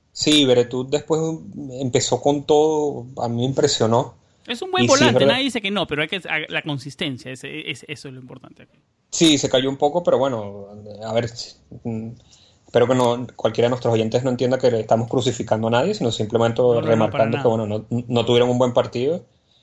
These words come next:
Speaker 1: pero, pero bueno, espero, sí, exacto, que Cristante, y yo le doy, claro, la, la, todavía el beneficio de la duda porque él, él se está todavía reconvirtiendo. Él, él en el Atalanta jugaba mucho más adelantado, a la perrota.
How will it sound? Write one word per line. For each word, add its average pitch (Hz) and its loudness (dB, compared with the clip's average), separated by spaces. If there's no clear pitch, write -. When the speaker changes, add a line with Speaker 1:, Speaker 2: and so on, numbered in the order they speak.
Speaker 1:
pero, 107 0
pero 104 0
bueno, 107 0
espero, 107 -6
sí, 113 -4
exacto, 107 -6
que 101 -10
Cristante, 156 2
y 151 -6
yo 131 0
le 139 4
doy, 160 4
claro, 139 2
la, 117 0
la, 110 -2
todavía 120 2
el 139 -2
beneficio 143 -4
de 147 2
la 143 4
duda 160 2
porque 175 -2
él, 113 -2
él 131 -6
se - -6
está 143 0
todavía 139 4
reconvirtiendo. 110 -2
Él, 113 -6
él 117 0
en 123 0
el 143 2
Atalanta 120 2
jugaba 131 2
mucho 147 -4
más 143 -2
adelantado, 120 2
a 110 2
la 107 -2
perrota. 110 -4